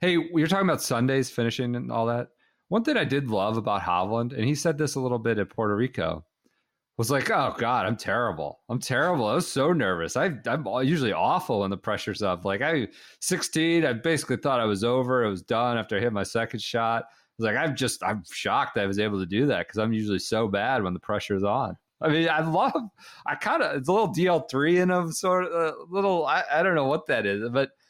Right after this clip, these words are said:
I appreciate it. Usually you'll get, like, the whole, the tough guy act afterwards, being like, "Oh, no, pressure's nothing. You know, it doesn't affect me at all." Whereas he quite, was quite happy to tell us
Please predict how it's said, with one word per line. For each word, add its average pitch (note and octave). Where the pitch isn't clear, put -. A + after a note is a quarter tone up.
I C#3
appreciate D#3
it. A2+
Usually D3+
you'll B2+
get, C#3
like, B2+
the A#2
whole, A#2+
the A#2
tough G3
guy G2
act G#2+
afterwards, A2+
being G#2+
like, G#2+
"Oh, A2
no, G2
pressure's G2
nothing. F2+
You G2
know, F2
it F2+
doesn't F2+
affect F#2+
me F2
at E2+
all." G2+
Whereas A2
he C#3+
quite, B2
was A2
quite C#3+
happy C3+
to A2
tell G2
us -